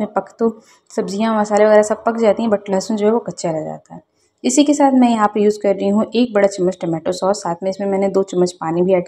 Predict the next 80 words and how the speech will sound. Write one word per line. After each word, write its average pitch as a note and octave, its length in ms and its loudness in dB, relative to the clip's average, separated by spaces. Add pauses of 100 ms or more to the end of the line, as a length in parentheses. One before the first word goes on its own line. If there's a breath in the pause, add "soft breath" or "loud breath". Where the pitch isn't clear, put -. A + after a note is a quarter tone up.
किया F3+ 120 0
हुआ F3+ 120 0
था, A#3+ 280 -6 (360 soft breath)
अच्छे A3 160 -4
से C4 140 2
मिक्स B3 200 0
कर A#3+ 140 -4
लिया G#3+ 240 4
हुआ G3+ 100 4
था, A3+ 140 -2
साथ F#3 280 -2
में F#3 80 -4
आधा F3 180 -2
चम्मच F#3 320 -4
गरम D#3+ 240 -4
मसाला - 380 -10 (640)
पाउडर E3+ 280 0
है। G#3 180 -2
तो - 200 -10
इन F#3+ 120 -4
सभी A3+ 220 0
चीज़ों A3+ 280 -4
को A#3 100 -4
हम A3+ 80 -2
अच्छे G3+ 180 -4
से G#3 120 -2
आपस G3 220 -2
में G3+ 80 -8
फिर G#3+ 160 -4
mix A3 240 -4
करेंगे G#3+ 320 -4
ढक A3+ 240 -2
करके, B3+ 260 -2
फिर A#3+ 220 -4
थोड़ी F#3 160 2
देर F3 100 -8
के F#3 80 -6
लिए F3 80 -2
पकाएंगे। D#3+ 380 -10
और - 100 -2
अभी G#3+ 200 4
आप A#3+ 80 2
देख G#3+ 160 -4
सकते - 200 -12
हो G#3 120 -12
color G3 200 2
काफ़ी F#3+ 280 -4
change G3 300 -4
हो G3 40 -2
चुका F#3+ 280 -6
है F#3+ 80 0
हमारी F#3+ 200 0
सब्ज़ी F#3 300 -10
का, F#3 140 -6
मसालों F#3 380 -4
का। G#3 100 -2
तो - 540 -14
यहाँ A3 200 0
पर A#3+ 160 -2
जो A#3 120 -10
है A3+ 220 -2
gravy G3 260 2
बिल्कुल G3 260 -2
अच्छे G3+ 200 -6
से A3+ 120 -4
पक G#3+ 280 -2
गई G#3 200 2
है A3 60 2
और G#3 60 4
अच्छे - 180 -2
से - 120 -16
cook F#3+ 300 -6
हो F3 60 -4
गई E3 200 -10
है। E3+ 60 -10
अब G#3+ 140 -2
हमें B3 160 4
क्या B3 120 0
करना A#3 280 -2
है, B3+ 60 -4